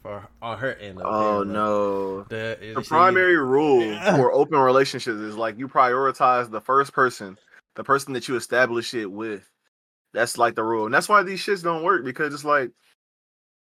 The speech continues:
Speaker 2: you s-, I know of somebody in real life that actually, uh, had an open relationship, and then, like, they fell in love with other people, and now they're getting divorced. But, like, they married within, like, months of knowing each other, though, which I think was idiotic. And obviously it didn't work.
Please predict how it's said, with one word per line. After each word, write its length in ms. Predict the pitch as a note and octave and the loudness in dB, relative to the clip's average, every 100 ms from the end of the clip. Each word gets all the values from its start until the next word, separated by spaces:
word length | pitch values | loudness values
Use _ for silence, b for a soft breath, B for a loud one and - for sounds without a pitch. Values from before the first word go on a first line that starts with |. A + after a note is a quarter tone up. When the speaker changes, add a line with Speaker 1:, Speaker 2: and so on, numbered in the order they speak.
| _ - | _ -12
Speaker 2:
you 100 | C#3+ | -4
s-, 120 | D3 | 2
I 100 | D#3+ | 4
know 180 | F#3+ F#3 | 4 4
of 220 | C3+ B2+ | 4 2
somebody 400 | - A#2 A2 G#2 | -2 0 0 0
in 60 | G2+ | -6
real 160 | A2+ | -6
life 220 | G2+ F#2 G#2 _ _ _ _ G2+ | -6 -8 -12 _ _ _ _ -2
that 260 | A2 G#2 | 2 2
actually, 720 | G#2+ A2 - G#2+ G2+ G2+ F#2 - | 2 0 -4 -8 -6 -6 -8 -8
uh, 260 | F2 G2 G2 | -4 -2 -2
had 220 | A#2 G#2+ | -2 -2
an 60 | F#2+ | -2
open 260 | G#2+ A2 | -4 -4
relationship, 680 | G#2 G2+ G#2 G#2+ - G#2 G2 | -4 -4 -4 -8 -6 -6 -6
and 120 | G2+ | -8
then, 80 | G2 | -6
like, 160 | F#2 F#2 | -6 -4
they 120 | G2 | -6
fell 180 | - G2+ | -4 -4
in 80 | G2+ | -2
love 140 | G2 | -2
with 100 | F2+ | -2
other 160 | F#2+ F#2+ | -4 -8
people, 300 | G2+ G2 F#2 | -10 -8 -8
and 80 | |
now 100 | F#2 F#2+ | -4 -4
they're 120 | F#2+ | -6
getting 160 | F#2 | -8
divorced. 560 | F2+ F2+ F#2 E2+ - - _ _ _ - | -10 -8 -8 -8 -12 -16 _ _ _ 0
But, 80 | G2+ | 2
like, 160 | G#2 | 4
they 120 | B2 | 4
married 360 | A#2 A2+ C3 B2+ | 2 4 4 4
within, 260 | G#2+ A2+ A2 | 0 -2 -2
like, 160 | G2+ | -2
months 340 | F#2+ G#2 A#2 - | -2 -2 -2 -4
of 80 | G2+ | -8
knowing 300 | G#2+ G#2+ G2+ | -8 -8 -10
each 140 | - | -10
other, 180 | F#2 F2 | -8 -8
though, 140 | F2+ | -8
which 140 | F2+ F#2 | -8 -10
I 100 | A2 | -10
think 160 | G#2+ | -12
was 100 | F2 D2 | -14 -12
idiotic. 540 | F#2 F#2 F2+ F2 - _ b _ _ _ - | -10 -8 -8 -8 -14 _ b _ _ _ 0
And 420 | G2+ G#2 G#2 G#2 | 2 4 2 2
obviously 460 | - B2 A#2 - G#2+ | 4 4 2 -2 -4
it 60 | G2 | -4
didn't 180 | G2+ | -4
work. 280 | G2+ G#2+ - | 0 0 -2